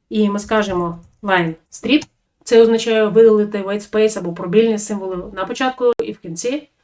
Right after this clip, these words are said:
ми отримуємо вже рядок, в якому на початку немає пробілів, а в кінці немає символу нового рядку, символу tab і пробілу. Вихідний рядок ніяк не змінився, але ми отримали новий рядок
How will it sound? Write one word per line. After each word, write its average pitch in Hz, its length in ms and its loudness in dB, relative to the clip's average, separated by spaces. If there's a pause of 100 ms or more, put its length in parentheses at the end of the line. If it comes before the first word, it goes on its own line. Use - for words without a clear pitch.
(240)
ми 233 260 2
отримуємо 262 420 0
вже 240 180 0
рядок, 240 260 -2
в - 0 -
якому 220 280 -2
на 214 80 -2
початку 208 340 -6
немає 180 320 -6
пробілів, 202 460 -4 (380)
а 208 80 -12
в 196 80 -14
кінці 240 360 -6
немає 269 440 0 (200)
символу 240 360 0
нового 262 320 2
рядку, 220 420 -6 (220)
символу 208 460 -2
tab 208 280 -2 (340)
і 233 120 -6
пробілу. 180 380 -4 (480)
Вихідний 254 460 2
рядок 185 280 -2
ніяк 185 360 -2
не 247 140 2
змінився, 226 600 -4 (300)
але 208 320 2
ми 240 120 2
отримали 247 640 0
новий 190 360 -4
рядок 269 380 -2